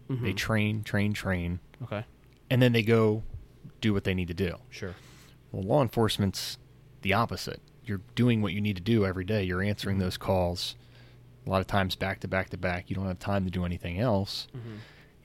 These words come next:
Speaker 2: And you train minimally when you can. Um,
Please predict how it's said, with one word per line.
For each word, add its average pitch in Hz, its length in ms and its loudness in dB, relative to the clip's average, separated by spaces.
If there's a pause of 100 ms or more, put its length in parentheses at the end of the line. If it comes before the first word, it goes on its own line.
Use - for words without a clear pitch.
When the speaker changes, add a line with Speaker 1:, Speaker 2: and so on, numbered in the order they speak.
Speaker 2:
And 101 200 0
you 90 80 0
train 98 680 -2 (1040)
minimally 95 520 0 (520)
when 95 200 2
you 87 60 -4
can. 85 400 -2 (640)
Um, 90 380 -6